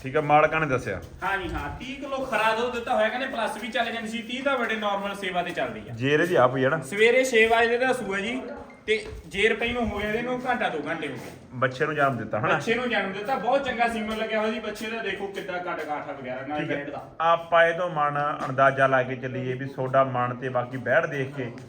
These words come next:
Speaker 2: ਵੀਰੇ ਤੀਹ ਕਿਲੋ ਦਾ ਬੰਦਾ ਵੈਸੇ ਜਿਵੇਂ ਮਰਜ਼ੀ ਲਾ ਲੇ, ਵੱਧ ਅਗਲੇ ਦੀ ਸੇਵਾ ਜੀ।
Speaker 1: ਰੇਟ ਬਾਜ਼ਾਰ ਇਹਦਾ ਕੀ ਰੱਖਿਆ ਆਪਾਂ?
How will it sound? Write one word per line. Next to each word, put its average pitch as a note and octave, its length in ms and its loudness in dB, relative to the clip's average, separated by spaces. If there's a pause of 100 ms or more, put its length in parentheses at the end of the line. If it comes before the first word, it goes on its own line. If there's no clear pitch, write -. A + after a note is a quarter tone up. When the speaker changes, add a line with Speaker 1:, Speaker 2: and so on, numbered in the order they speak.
(220)
Speaker 2:
ਵੀਰੇ A#3+ 140 2
ਤੀਹ B3 340 -6
ਕਿਲੋ B3+ 180 -2
ਦਾ A#3+ 80 -2
ਬੰਦਾ A3 260 -2
ਵੈਸੇ G3+ 280 0
ਜਿਵੇਂ G3 240 -6
ਮਰਜ਼ੀ C#3+ 280 -4
ਲਾ C#3+ 140 -4
ਲੇ, D3+ 100 -2
ਵੱਧ F3+ 300 2
ਅਗਲੇ F#3 200 2
ਦੀ D#3+ 100 -6
ਸੇਵਾ G#2+ 300 -10
ਜੀ। - 380 -12
Speaker 1:
ਰੇਟ D#3+ 240 2
ਬਾਜ਼ਾਰ C#3+ 260 4
ਇਹਦਾ B2+ 120 -2
ਕੀ C3+ 160 -8
ਰੱਖਿਆ A#2+ 240 -6
ਆਪਾਂ? F#2 180 -8